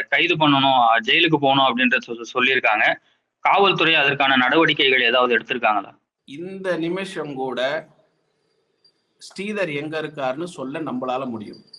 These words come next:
Speaker 2: உங்க போனுக்கு முன்னாடி வரைக்கும் அவரை பத்திய கமெண்ட்ஸ் எங்க வீட்-, நம்ம காதுக்கு வந்துகிட்டு இருக்கு. அவர்
Speaker 1: ஓகே.
Speaker 2: இருக்கிற பய-, அவர் இருக்கிற த-, பகுதி நம்ம காதுக்கு வந்துகிட்டு இருக்கு. ஆனா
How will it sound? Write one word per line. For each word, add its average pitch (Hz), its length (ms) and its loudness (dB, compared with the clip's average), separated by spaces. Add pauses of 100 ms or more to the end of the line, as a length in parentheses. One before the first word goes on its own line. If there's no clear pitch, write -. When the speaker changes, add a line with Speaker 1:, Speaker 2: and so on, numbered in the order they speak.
(2750)
Speaker 2:
உங்க 208 300 2 (120)
போனுக்கு 254 500 2
முன்னாடி 262 560 0
வரைக்கும் 180 520 -6 (840)
அவரை 285 400 2
பத்திய 226 480 -16
கமெண்ட்ஸ் 240 500 -14 (100)
எங்க 233 280 -12
வீட்-, 240 220 -12
நம்ம 233 260 -6
காதுக்கு 277 400 0
வந்துகிட்டு 269 400 -10
இருக்கு. 151 220 -20 (1120)
அவர் 214 220 -6
Speaker 1:
ஓகே. 226 100 -2
Speaker 2:
இருக்கிற 320 460 -4
பய-, 220 280 -8 (260)
அவர் 220 200 -6
இருக்கிற 294 340 -10 (200)
த-, 208 180 -12
பகுதி 269 340 -6
நம்ம 254 200 -8
காதுக்கு 233 400 -6
வந்துகிட்டு 240 320 -18
இருக்கு. 165 200 -20 (1040)
ஆனா 170 300 -6